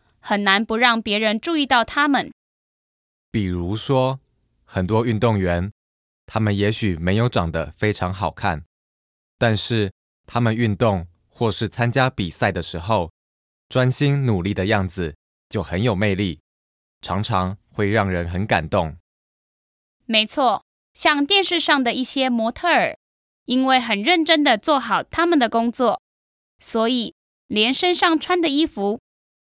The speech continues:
Speaker 1: 都好像跟着变得更漂亮了。这样的表现就会让观众们欣赏模特儿的专业表演。
Speaker 2: 所以，魅力并不是本来就有的，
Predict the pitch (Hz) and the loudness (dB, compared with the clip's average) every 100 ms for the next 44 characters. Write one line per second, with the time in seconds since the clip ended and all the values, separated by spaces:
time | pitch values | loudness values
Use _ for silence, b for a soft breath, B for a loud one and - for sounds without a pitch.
0 | _ - 330 311 208 - 269 262 320 302 | _ 2 2 4 2 4 2 4 2 4
1 | 262 359 349 262 226 349 285 - 330 311 | 2 2 2 2 2 0 0 0 2 4
2 | 254 185 113 _ _ _ _ _ _ - | 4 0 -4 _ _ _ _ _ _ 0
3 | 370 349 277 247 226 160 - 247 202 - | 4 4 4 2 2 2 0 2 0 -2
4 | _ _ - 254 262 247 233 233 320 311 | _ _ -2 0 2 4 2 2 0 2
5 | 359 302 233 156 - - 262 247 190 190 | 2 2 0 -2 -4 -2 -2 0 -2 -2
6 | 214 370 294 214 175 - 285 285 277 202 | -2 0 0 0 -2 0 0 0 -2 -2
7 | 180 185 185 123 - _ _ _ _ _ | -2 -2 -2 -4 -8 _ _ _ _ _
8 | _ _ _ _ - - 110 135 120 76 | _ _ _ _ -10 -2 0 2 0 -2
9 | - _ _ - 117 107 113 104 95 - | -10 _ _ -2 0 2 2 0 -4 -2
10 | 117 90 98 - 113 - 92 80 87 151 | -2 0 -2 -2 -2 -2 -2 -2 -2 0
11 | 127 87 80 85 76 | 0 0 0 -2 -4